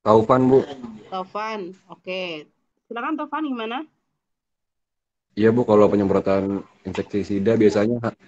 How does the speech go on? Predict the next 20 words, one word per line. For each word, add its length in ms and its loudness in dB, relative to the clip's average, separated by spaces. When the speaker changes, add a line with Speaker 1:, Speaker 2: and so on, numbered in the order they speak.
Speaker 1:
atau 240 -2
pestisida 480 0
biasanya 400 4
harus 80 0
pakai 240 -4
kacamata, 720 0
sepatu 480 0
boot, 240 2
Bu, 240 2
sama 400 0
kaos 320 0
lengan 240 2
panjang, 400 2
Bu, 220 0
masker 320 0
juga, 240 4
Bu. 240 2
Speaker 2:
Oke, 640 -10
masker. 560 -14
Terus 320 -12